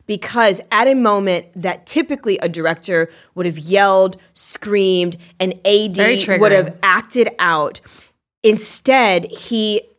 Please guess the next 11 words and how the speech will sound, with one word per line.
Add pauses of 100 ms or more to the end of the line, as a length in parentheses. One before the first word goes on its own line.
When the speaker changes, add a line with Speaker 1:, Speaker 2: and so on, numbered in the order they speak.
(200)
Speaker 1:
got
so
quiet (400)
and
got
everyone
else
to
get
so
quiet.